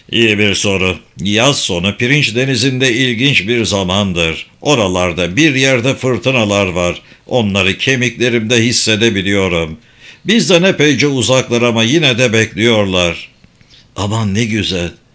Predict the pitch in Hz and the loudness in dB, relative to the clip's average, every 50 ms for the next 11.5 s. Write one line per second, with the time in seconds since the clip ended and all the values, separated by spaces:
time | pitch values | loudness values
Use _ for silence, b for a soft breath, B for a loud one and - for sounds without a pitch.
0 | b b b b b b b - 65 85 92 90 92 90 95 101 104 104 104 110 | b b b b b b b -8 -4 -2 -2 0 0 -2 -2 -2 -2 -2 -2 -2
1 | 98 92 107 110 123 127 127 120 107 - - 107 113 113 113 - - 120 117 107 | -2 -2 0 0 0 0 0 0 -2 -2 -2 -2 -2 -2 -2 0 0 2 2 2
2 | 95 82 73 - B B B B B B B B B B - 131 156 190 175 160 | 0 -2 -6 -12 B B B B B B B B B B -2 0 0 0 0 0
3 | 185 185 180 - - - 165 175 170 151 - - - 165 160 170 165 143 123 160 | -2 -2 -2 -2 -4 -2 0 0 0 0 -2 -4 -4 -2 -2 -2 -2 -2 0 0
4 | 175 160 80 80 82 85 85 82 78 76 95 101 107 117 117 104 92 117 113 107 | 2 2 0 -2 -2 -4 -4 -4 -4 -4 -4 -2 -2 -2 -4 -4 -4 -4 -2 0
5 | 110 117 117 113 - - 87 85 85 82 76 71 90 101 107 101 B B B B | 0 0 0 0 -2 -2 -2 -2 -4 -4 -4 -2 -2 -2 -2 -4 B B B B
6 | - 110 131 139 160 175 180 165 - - 87 85 87 92 95 101 101 b b b | -4 -2 0 2 2 2 2 0 -2 -2 0 0 0 0 -2 -4 -6 b b b
7 | - - - - 120 139 143 123 123 151 156 156 151 147 151 147 147 147 139 139 | -20 -20 -10 -4 -2 0 0 0 -2 -2 -2 -2 -2 -2 0 0 0 0 0 0
8 | - 156 175 175 175 147 151 139 139 156 156 143 139 160 135 151 139 123 143 143 | 0 0 0 0 -2 -4 -4 -4 -4 -4 -2 -2 -2 -2 0 0 0 0 0 -2
9 | 147 143 - 156 160 151 131 135 139 139 127 110 135 127 - - 127 127 120 107 | -2 -2 0 -2 -2 0 -2 -2 -2 -2 -2 -2 -2 -2 -2 -2 -2 -2 -2 -2
10 | 123 131 117 110 110 113 113 98 - 95 95 107 104 - 98 82 98 92 87 - | -2 -2 -2 -2 0 0 -2 -2 -2 0 0 -2 -2 -2 -4 -4 -4 -4 -4 -4
11 | 90 85 85 82 76 82 78 80 78 | -4 -4 -4 -4 -4 -4 -6 -6 -8